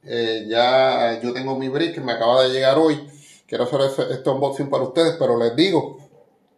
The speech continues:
este, nuestro venue actualmente, Canos Gaming, eh, le llegaron los bricks en pre-release, así que uno como tecato de este juego,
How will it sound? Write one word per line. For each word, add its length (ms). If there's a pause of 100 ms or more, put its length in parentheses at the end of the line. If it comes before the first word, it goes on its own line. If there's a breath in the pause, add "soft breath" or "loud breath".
(800)
este, 640
nuestro 380
venue 520
actualmente, 800
Canos 320
Gaming, 580 (800 soft breath)
eh, 840 (160)
le 260
llegaron 640
los 220
bricks 320
en 180
pre-release, 600
así 300
que 300 (1200 loud breath)
uno 260
como 320
tecato 520
de 80
este 160
juego, 400